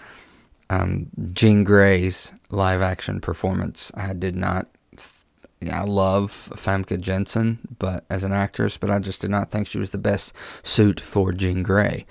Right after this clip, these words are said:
And let's not even talk about Anna Paquin as Rogue. We're not even gonna go there, 'cause I am a fan of Rogue, and whew, that was rough. Um,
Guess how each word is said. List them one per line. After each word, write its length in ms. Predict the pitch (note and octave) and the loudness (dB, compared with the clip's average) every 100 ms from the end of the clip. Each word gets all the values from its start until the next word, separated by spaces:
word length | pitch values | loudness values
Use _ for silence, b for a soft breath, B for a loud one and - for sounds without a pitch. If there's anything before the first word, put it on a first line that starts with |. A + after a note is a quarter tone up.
| B B B B | B B B B
And 380 | F#2+ G2 F#2+ F2 | 0 4 4 2
let's 280 | G2 G#2+ - | 2 0 2
not 160 | C3+ C3+ | 0 2
even 240 | C3 C3 | 2 0
talk 320 | - A#2+ A2+ | 2 2 2
about 240 | A2 G2+ F#2 | 2 2 2
Anna 220 | G2 F#2+ | 2 2
Paquin 440 | F#2+ F#2 - F#2+ | 2 2 2 0
as 160 | F2+ F#2+ | 0 0
Rogue. 360 | F2+ - - - _ _ | 0 0 -6 -18 _ _
We're 140 | - G2+ | -8 -2
not 180 | G2+ | 0
even 220 | G2 G2+ G2+ | 0 0 0
gonna 180 | G#2 | 0
go 160 | G2+ - | 0 -2
there, 320 | - - - _ _ _ - | -4 -8 -12 _ _ _ -16
'cause 180 | - A2 | -8 -2
I 100 | G2 G2 | 0 0
am 140 | G2 | 0
a 60 | G2 | -2
fan 280 | G#2 G2+ | 0 0
of 140 | G2 F#2+ | 0 2
Rogue, 380 | G2 G2+ G2 - | 2 2 0 -4
and 420 | G2+ G2 G2 G2+ - _ _ _ _ _ _ - _ B B B B B B B B | -4 -2 -2 -4 -8 _ _ _ _ _ _ -20 _ B B B B B B B B
whew, 360 | - - E4 B3 B B B _ _ _ _ _ _ _ _ | 2 10 10 10 B B B _ _ _ _ _ _ _ _
that 180 | - G#2+ | 2 2
was 180 | F2 D#2 | 2 -4
rough. 440 | - - - - - _ _ _ _ _ _ | -6 -6 -10 -18 -20 _ _ _ _ _ _
Um, 400 | A2+ A2 G#2 | 2 4 2